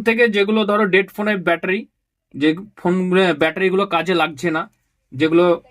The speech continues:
ফেলে দেওয়া হচ্ছে, রেখে দেওয়া হচ্ছে, সেই ব্যাটারি। তো এই রকম ধরনের ব্যাটারি নিয়ে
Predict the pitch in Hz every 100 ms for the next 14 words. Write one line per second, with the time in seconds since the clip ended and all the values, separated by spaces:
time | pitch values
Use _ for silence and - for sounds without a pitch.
0 | - 175 180 170 170 170 - 165 160 175
1 | 170 165 160 196 196 156 156 151 165 254
2 | - _ _ _ _ - 151 156 - 180
3 | 220 240 247 233 240 247 190 185 202 226
4 | 220